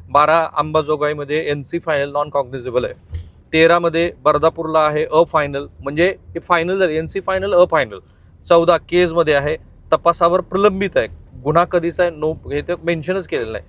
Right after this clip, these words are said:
हे चौदा गुन्हे मी तुम्हाला सांगितले वाल्मिकच्या संदर्भातले. आणि ह्या प्रकरणातला जो एफआयआर आहे, तो एफआयआर का महत्त्वाचा आहे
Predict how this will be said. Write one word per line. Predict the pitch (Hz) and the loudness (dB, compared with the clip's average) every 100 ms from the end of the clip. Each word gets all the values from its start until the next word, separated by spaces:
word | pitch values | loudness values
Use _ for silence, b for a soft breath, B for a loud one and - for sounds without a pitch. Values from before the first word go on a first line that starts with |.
| b b - | b b -8
हे | 185 | -6
चौदा | - - 165 147 180 | -2 2 2 4 2
गुन्हे | 180 175 | 2 -4
मी | 170 | -4
तुम्हाला | 160 151 143 | -4 -2 -2
सांगितले | 143 117 113 127 | -4 -8 -8 -4
वाल्मिकच्या | 120 110 101 110 123 | -4 -4 -8 -14 -14
संदर्भातले. | 117 104 101 101 - 147 175 b b b - | -12 -10 -8 -8 -6 -8 -8 b b b -4
आणि | 135 165 139 170 - - - - - - | -2 -2 -4 -8 -12 -20 -20 -20 -20 -18
ह्या | 117 127 151 175 185 - | -6 0 2 0 -2 -8
प्रकरणातला | 139 135 143 143 127 110 104 117 - - - - | -10 -6 -6 -4 -6 -6 -8 -8 -10 -20 -20 -20
जो | 110 123 147 160 165 - - | -12 -4 -2 -2 -4 -12 -12
एफआयआर | 131 123 - 170 196 180 | -6 -2 2 2 4 2
आहे, | 120 85 - - _ _ - - _ _ _ | -2 -8 -20 -20 _ _ -20 -20 _ _ _
तो | 165 | -2
एफआयआर | 165 127 - 151 165 185 | 2 0 2 2 2 0
का | - 165 202 | 0 0 0
महत्त्वाचा | 175 151 - 123 131 | 0 -4 -4 -4 0
आहे | 117 107 117 151 | -2 -2 -4 -6